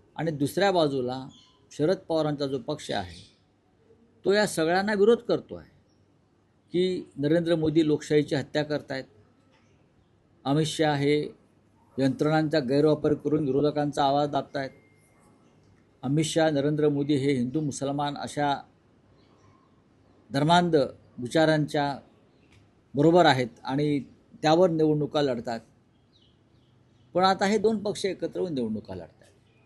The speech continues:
याच्यावरती भारतीय जनता पक्षानं उत्तर दिलं पाहिजे. मी सुप्रिया सुळे यांना प्रश्न विचारणार नाही. आमच्यासाठी अजित पवार भारतीय जनता पक्षाच्या विरोधात जाऊन इथे आलेले आहेत आणि निवडणूक लढतात, हे महत्त्वाचं आहे.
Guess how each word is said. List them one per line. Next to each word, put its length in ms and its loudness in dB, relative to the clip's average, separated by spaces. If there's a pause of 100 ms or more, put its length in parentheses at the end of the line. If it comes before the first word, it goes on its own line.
(300)
याच्यावरती 520 0
भारतीय 480 -2
जनता 180 -4
पक्षानं 420 -4
उत्तर 280 -2
दिलं 240 2
पाहिजे. 420 -6
मी 280 -4 (880)
सुप्रिया 380 2
सुळे 220 2
यांना 200 2
प्रश्न 280 -4
विचारणार 420 0
नाही. 360 -8
आमच्यासाठी 800 -2 (380)
अजित 300 2 (120)
पवार 320 4
भारतीय 480 -2
जनता 360 0
पक्षाच्या 580 -4
विरोधात 440 2
जाऊन 360 0
इथे 180 -2
आलेले 340 4
आहेत 260 -2 (360)
आणि 120 -8
निवडणूक 420 -4
लढतात, 340 -4
हे 100 -6
महत्त्वाचं 540 -4
आहे. 100 -20